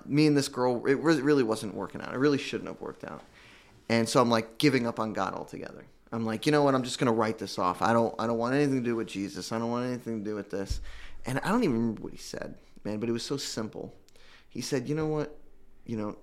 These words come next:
maybe Jesus loves you so much. He wanted you to go through all that pain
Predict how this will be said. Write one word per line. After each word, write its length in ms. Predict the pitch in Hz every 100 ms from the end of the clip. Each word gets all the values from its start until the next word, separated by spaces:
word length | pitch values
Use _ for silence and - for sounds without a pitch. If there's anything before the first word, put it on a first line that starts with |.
| - - -
maybe 360 | 127 156 165
Jesus 480 | 139 123 127 120 -
loves 260 | 117 110 107
you 60 |
so 300 | 110 - 113
much. 560 | 117 104 87 - - - - - -
He 240 | - - 131
wanted 420 | 123 120 120 101
you 340 | 110 104 85 - - - - - - -
to 120 | 113
go 200 | 131 139
through 240 | 143 147
all 140 | 123 120
that 280 | 113 - -
pain 500 | - 135 107 92